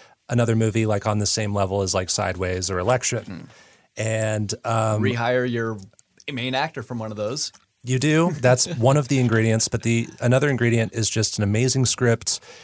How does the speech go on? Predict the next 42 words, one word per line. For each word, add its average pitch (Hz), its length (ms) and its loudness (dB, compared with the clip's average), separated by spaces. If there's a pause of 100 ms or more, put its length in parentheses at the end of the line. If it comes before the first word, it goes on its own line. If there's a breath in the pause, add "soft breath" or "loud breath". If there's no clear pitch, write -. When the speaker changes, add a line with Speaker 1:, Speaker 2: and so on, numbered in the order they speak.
(100)
Speaker 1:
where 110 460 2 (240 soft breath)
I 110 100 -4
expected 131 560 -2
things 131 340 2
to - 100 0
maybe 117 380 2
meander, 110 640 2
and 104 100 0
I 87 40 -2
expected 110 560 -4
maybe 110 280 0
this 117 220 0
is 120 120 -2
a 110 60 0
film 107 280 -2
that's 104 140 0
going 104 200 -2
to 90 80 -4
talk 101 340 -2
down 104 320 2
to 123 100 -4
the 113 140 2
audience, 113 440 2
maybe 101 280 -4
be 104 160 -4
condescending 110 640 -2
to 107 80 -2
the 107 120 -2
audience. 117 460 0 (560 loud breath)
Um, 117 380 2 (120)
but 120 240 2 (200)
the 113 100 0
three 139 720 -2 (160)
sort 131 240 2
of 101 100 -2
main 123 220 4
characters 123 480 0
we 113 80 2
follow 107 560 0 (320 soft breath)
in 107 240 0
this 107 300 0
movie, 110 540 0